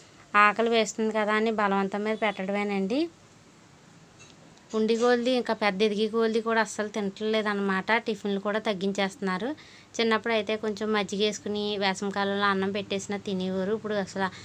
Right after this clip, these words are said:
"అన్నం తినలేనమ్మా, వద్దమ్మా" అంటున్నారనమాట. ఇంకా వాళ్ళు ఏది తింటే ఇంకా అదే వేయాలి కదా. ఇంకా రెండు దోశలు చాలు అన్నాడు నాని వచ్చేసి.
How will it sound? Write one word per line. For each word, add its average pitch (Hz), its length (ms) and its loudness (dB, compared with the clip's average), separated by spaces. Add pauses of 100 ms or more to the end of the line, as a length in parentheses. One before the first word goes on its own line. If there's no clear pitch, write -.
(240)
"అన్నం 208 260 2
తినలేనమ్మా, 208 680 0
వద్దమ్మా" 190 500 0
అంటున్నారనమాట. 185 880 -4 (420)
ఇంకా 214 180 -2
వాళ్ళు 214 300 2
ఏది 196 300 0
తింటే 233 720 -2
ఇంకా 196 200 -4
అదే 202 260 -2
వేయాలి 196 440 0
కదా. 175 420 -4 (520)
ఇంకా 233 200 -2
రెండు 226 260 0
దోశలు 214 340 0 (100)
చాలు 202 220 4
అన్నాడు 196 540 0
నాని 185 340 -2
వచ్చేసి. 196 560 -4